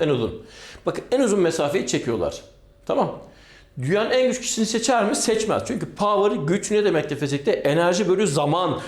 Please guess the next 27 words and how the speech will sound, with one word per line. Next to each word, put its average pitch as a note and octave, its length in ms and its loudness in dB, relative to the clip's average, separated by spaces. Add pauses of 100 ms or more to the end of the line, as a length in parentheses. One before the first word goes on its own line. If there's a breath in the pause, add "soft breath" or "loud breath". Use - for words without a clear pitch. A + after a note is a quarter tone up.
(160 loud breath)
Zaman C3 480 0
faktörü B2+ 460 -4
de F#2 60 -2
var. D#2+ 160 -6
Yani C3 160 0
herkes A#3+ 340 0
oraya F3 160 4
götürüyor. D3 380 2
Bir B2+ 60 -4
şey F3+ 140 0
ifade F3+ 260 0
eder C#4 300 2
mi? - 160 -4 (260)
Değil E4+ 120 0
mi? B2+ 140 -2 (2000 loud breath)
İyi F#3 160 2
bakalım. C3 360 0 (600)
Yarışma E3+ 380 2
süre B3 280 0
tutularak A3+ 340 0
yapılmak G#3 320 0
için A3+ 220 -4
gücü F3+ 260 0
belirleyemez. F3 720 2 (200)
Doğru C3 340 2
bir B2+ 80 0
cümle. F2+ 360 -6